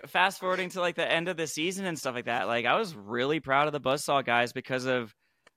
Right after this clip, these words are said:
I mean, geez, from training camp to, to the, you know, end of the season, those guys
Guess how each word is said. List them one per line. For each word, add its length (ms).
I 80
mean, 220
geez, 400
from 240
training 400
camp 300
to, 640
to 140
the, 200
you 100
know, 80
end 140
of 40
the 100
season, 540
those 180
guys 340